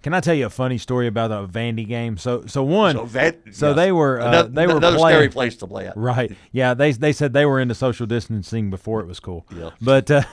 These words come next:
Speaker 1: <laughs> but, uh, it was funny. They were, they were airing a, a Vandy game.
Speaker 2: Yeah.
Speaker 1: I know, a late night.
Speaker 2: Yeah.
Speaker 1: But, uh, and they were playing that artificial crowd noise.
Speaker 2: Yeah.
Speaker 1: You know, boo.
Speaker 2: Yeah.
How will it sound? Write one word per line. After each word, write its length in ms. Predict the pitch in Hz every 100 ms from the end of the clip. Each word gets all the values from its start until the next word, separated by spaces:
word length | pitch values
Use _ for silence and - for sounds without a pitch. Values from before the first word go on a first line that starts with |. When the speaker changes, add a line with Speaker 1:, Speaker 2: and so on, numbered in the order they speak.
| -
Speaker 1:
<laughs> 260 | - - -
but, 260 | 139 147 151
uh, 220 | 143 135
it 160 | 170 160
was 180 | 135
funny. 380 | - 147 151 135
They 220 | 123 151
were, 200 | 151 131
they 160 | 117 147
were 200 | 139 117
airing 440 | 143 165 170 143
a, 120 | 127 113
a 120 | 110
Vandy 420 | 90 120 139 107
game. 300 | 85 85 78 82
Speaker 2:
Yeah. 120 | 85
Speaker 1:
I 40 |
know, 300 | 131 120 101 82
a 60 |
late 280 | 104 120 85
night. 260 | 101 90 - 85
Speaker 2:
Yeah. 120 | 80
Speaker 1:
But, 300 | 113 131 -
uh, 260 | 127 117 101
and 280 | 92 127 127
they 80 | 143
were 140 | 131
playing 400 | - - 143 135
that 160 | 123 113
artificial 600 | 113 131 127 - 123 117
crowd 320 | - 113 104
noise. 320 | 92 85 80 -
Speaker 2:
Yeah. 80 | -
Speaker 1:
You 40 |
know, 160 | 104 101
boo. 720 | 120 131 127 120 120 120 113
Speaker 2:
Yeah. 160 | 104 85